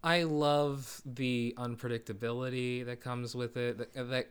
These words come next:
like, um, you know, David, we were talking about Ayashimon and how, like, um, how it's, how it's cool when a character, like,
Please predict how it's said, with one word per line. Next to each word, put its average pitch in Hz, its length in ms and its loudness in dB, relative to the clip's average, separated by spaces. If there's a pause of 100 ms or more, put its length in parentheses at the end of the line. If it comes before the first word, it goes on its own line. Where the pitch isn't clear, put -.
like, 170 400 6
um, 165 500 4
you 185 100 0
know, 147 120 4
David, 147 280 8
we 135 120 2
were 131 80 -4
talking 135 340 0
about 120 320 0
Ayashimon 117 720 -2
and 107 100 -4
how, 110 220 -4
like, 107 380 -4
um, 104 320 -4 (720)
how 127 240 8
it's, 120 240 -4 (180)
how 135 180 4
it's 123 120 0
cool 135 380 2
when 120 120 2
a 113 60 2
character, 117 680 0
like, 104 520 -4